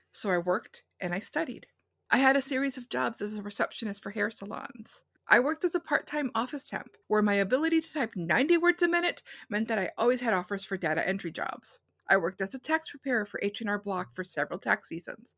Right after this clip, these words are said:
I worked as a paralegal assistant. One memorable summer, I worked weekends at McDonald's. This was back when they still did the children's parties there. I would go in on Saturday and Sunday and do four or five birthday parties every day. That meant entertaining and keeping track of about a dozen kids for each party.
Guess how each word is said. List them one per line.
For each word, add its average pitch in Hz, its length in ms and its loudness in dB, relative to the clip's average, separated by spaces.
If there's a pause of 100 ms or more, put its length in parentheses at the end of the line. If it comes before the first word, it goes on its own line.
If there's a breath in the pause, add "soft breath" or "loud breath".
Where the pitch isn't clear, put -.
I 254 80 6
worked 320 180 0
as 339 120 0
a 339 40 0
paralegal 285 520 0
assistant. - 640 -8 (260)
One 202 260 4
memorable 269 400 6
summer, 254 420 0 (120)
I 196 60 6
worked 190 260 2
weekends 208 380 -4
at - 100 -6
McDonald's. - 640 -8 (180)
This 226 140 -2
was 240 140 -2
back 208 240 8
when 269 100 2
they 311 100 4
still 302 220 -2
did 302 160 0
the 320 80 0
children's 254 420 -2
parties 185 520 -6
there. 165 340 0 (140)
I 202 80 4
would 220 160 2
go 254 100 6
in 262 120 8
on 247 120 4
Saturday 202 440 2
and 180 120 -4
Sunday - 480 -4
and 214 140 -4
do 247 100 0
four 254 320 2
or 262 120 0
five 202 360 0
birthday 262 280 0
parties 170 440 -2
every 185 240 0
day. 139 320 -4 (180)
That 202 160 4
meant 226 180 2 (120)
entertaining 277 600 4
and 240 120 2
keeping 233 320 -6
track 202 300 -4
of 262 80 -2
about 330 220 6
a 320 40 6
dozen 262 380 2
kids 226 240 0
for - 160 -8
each - 200 -10
party. - 400 -6